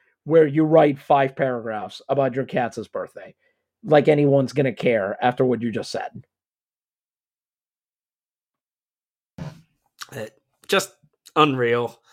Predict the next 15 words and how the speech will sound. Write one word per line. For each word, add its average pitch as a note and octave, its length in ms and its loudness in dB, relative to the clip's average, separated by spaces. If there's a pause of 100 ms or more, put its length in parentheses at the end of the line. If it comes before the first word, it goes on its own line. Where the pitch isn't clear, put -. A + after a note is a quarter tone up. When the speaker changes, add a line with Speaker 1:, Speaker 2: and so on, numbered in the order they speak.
(500)
Speaker 2:
Uh, A2+ 300 -10 (1700)
naturally, D#3+ 720 2
this D3 320 -2
provoked, C3+ 720 -6
uh, A#2+ 260 -8 (160)
responses D#3 880 0
from C3 560 -4
the C3+ 100 -14
people C3 340 -4
receiving C3+ 460 0
the C3 180 2
in-, C3 200 2 (760)
the B2+ 440 -8
email, C#3+ 600 2
uh, B2 220 -4